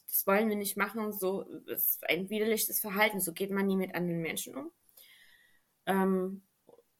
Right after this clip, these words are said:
anders als zum Beispiel eben in Amsterdam, ja, wenn du eben ein kleiner Junge bist, in den Niederlanden, ne, da,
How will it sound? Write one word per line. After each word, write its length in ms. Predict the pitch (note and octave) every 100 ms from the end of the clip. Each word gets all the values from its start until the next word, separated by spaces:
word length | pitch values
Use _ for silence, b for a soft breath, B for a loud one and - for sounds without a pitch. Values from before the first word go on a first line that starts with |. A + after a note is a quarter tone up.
| -
anders 300 | F#3 A#3 G#3+
als 200 | F#3 -
zum 80 | F#3+
Beispiel 300 | F#3+ - A2+
eben 280 | E3 G3
in 140 | - F3
Amsterdam, 640 | F3 - G3+ D#3 F3 D3+
ja, 200 | D3 F3
wenn 140 | F3 D#3+
du 120 | D#3
eben 240 | D#3+ -
ein 100 | G#2+
kleiner 240 | D#3 E3 E3
Junge 220 | C4 C#4+
bist, 260 | C4 -
in 120 | - F#3+
den 120 | F3+
Niederlanden, 500 | G#3+ G3+ F#3 F#3+ F#3
ne, 120 | B3+
da, 500 | C#4+ G3 F#3+ F#3+